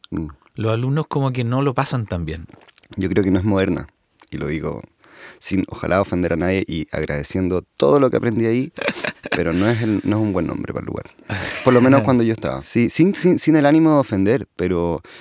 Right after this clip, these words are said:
Speaker 1: pero la, las cosas que te enseñaban ahí, em, ninguna terminó siendo lo que utilizaste después. Y está bien,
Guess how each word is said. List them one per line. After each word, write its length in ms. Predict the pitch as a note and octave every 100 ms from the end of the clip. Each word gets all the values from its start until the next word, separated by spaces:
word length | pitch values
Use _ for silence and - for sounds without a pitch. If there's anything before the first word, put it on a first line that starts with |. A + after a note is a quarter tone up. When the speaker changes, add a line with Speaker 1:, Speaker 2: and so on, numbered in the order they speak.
| - - - _
Speaker 1:
pero 160 | - G2
la, 300 | G2 G2 F2
las 240 | - G#2 A2+
cosas 300 | - D#3 F#3+
que 100 | -
te 80 | D3
enseñaban 480 | A#2+ B2+ A#2+ C3
ahí, 380 | C3 B2+ C3 B2+ -
em, 500 | F2+ E2+ F2 C#2+ A1+ - _ -
ninguna 920 | - G2 G#2+ G#2+ G2+ C#3 D3+ D#3 C#3+ C3
terminó 320 | B2 A2+ A#2
siendo 260 | A#2+ C3 C3
lo 120 | B2
que 140 | A2 G2+
utilizaste 540 | F#2 F#2+ F2 A2 -
después. 260 | G2+ - -
Y 60 |
está 240 | F2+ - A2+
bien, 260 | A#2+ A#2+